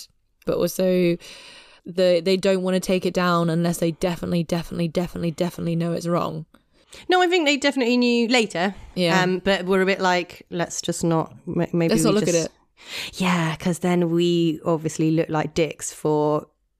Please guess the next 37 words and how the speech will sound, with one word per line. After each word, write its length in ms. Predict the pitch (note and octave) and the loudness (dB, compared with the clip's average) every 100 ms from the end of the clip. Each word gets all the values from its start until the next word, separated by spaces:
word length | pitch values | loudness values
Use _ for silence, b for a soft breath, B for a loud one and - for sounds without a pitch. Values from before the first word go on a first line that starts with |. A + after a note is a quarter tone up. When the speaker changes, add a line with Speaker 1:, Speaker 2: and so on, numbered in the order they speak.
| _ _ _ _ - | _ _ _ _ -6
Speaker 2:
seemingly 600 | - F#3+ F3 E3+ E3+ F3 | -2 2 2 2 0 0
getting 340 | D#3 F3 F3 | -2 -2 0
behind 520 | E3 D#3+ F3 E3 D#3+ | -2 -2 0 0 0
this 200 | D#3 E3 | -2 -4
piece 240 | - F3 D#3 | -2 -2 -2
of 120 | D3 | -2
research 540 | E3+ F3 D#3+ D#3 - | 0 0 0 -2 -4
that 440 | E3+ D3+ D#3+ D#3 _ _ _ _ _ _ _ _ - | -6 -2 -2 -2 _ _ _ _ _ _ _ _ -6
is 100 | F3+ | -4
so 840 | - - - F3 E3+ E3+ D#3 D#3 - _ _ _ _ | -2 -4 -2 2 4 4 2 -2 -6 _ _ _ _
fucked. 400 | - D3 D3+ - _ _ | -6 -6 -8 -20 _ _
Speaker 1:
Yeah. 340 | G#3 F#3 F3 G3 A3 - _ _ _ _ | -2 -2 -2 -8 -14 -20 _ _ _ _
Speaker 2:
That's 200 | F3+ - | -6 -2
my 100 | D#3+ | -2
scientific 440 | D3+ E3+ D#3+ E3 | 0 0 0 -2
term 180 | - D#3 | -2 -4
for 80 | D3+ | -4
it. 140 | - B B B B B - | -8 B B B B B -2
Speaker 1:
Well, 120 | C4 | 0
it's 100 | C#4 | 2
also, 300 | D#4+ D#4+ E4 | 2 2 2
the 140 | A#3 B3 | 2 0
damage 320 | C#4 C#4+ B3 | 0 0 -2
is 140 | G#3+ | -2
done, 380 | A#3+ A#3+ D3 D3 | 0 0 0 -6
like, 160 | - - | -4 -2
regardless 480 | G3 A3 A3+ A#3 G#3 | 0 2 2 2 0
of 100 | G3+ | 0
whether 160 | G3+ | 2
or 40 | G3 | 2
not 100 | F#3 | 0
it's 100 | F3+ | 0
been 220 | F#3 F3+ | 0 0
debunked. 500 | F3 G3 F#3+ F#3+ - - | 0 -2 -2 -6 -8 -2
And 180 | G3 | 0
even 260 | G3 F#3+ F#3+ | 2 2 2
though 420 | F#3 F#3 F3+ F3 | 2 2 2 0